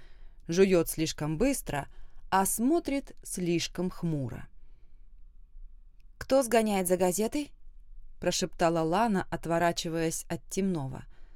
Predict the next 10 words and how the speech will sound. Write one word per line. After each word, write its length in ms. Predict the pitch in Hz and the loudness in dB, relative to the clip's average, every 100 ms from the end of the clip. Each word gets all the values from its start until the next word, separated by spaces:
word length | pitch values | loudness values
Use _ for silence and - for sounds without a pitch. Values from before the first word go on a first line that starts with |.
| - - - - - - - - | -16 -16 -16 -18 -16 -16 -16 -12
Саша 420 | - 302 311 277 | 2 6 6 4
уже 280 | 240 233 254 | 2 4 4
начал 400 | 226 226 220 208 | 4 2 2 0
вставать, 760 | 196 - 196 190 294 285 - - - - | -2 2 2 4 2 0 -4 -12 -14 -4
когда 340 | - 175 165 175 | 0 2 4 4
к 100 | - | 2
их 140 | 165 | -2
столу 400 | - 160 156 226 | -2 -2 0 0
подбежала 800 | - 247 170 180 160 196 214 214 - - - | 0 0 2 0 2 2 2 0 -2 -14 -4
Лиса – 580 | 185 233 254 - - 135 | 0 4 2 0 -2 -6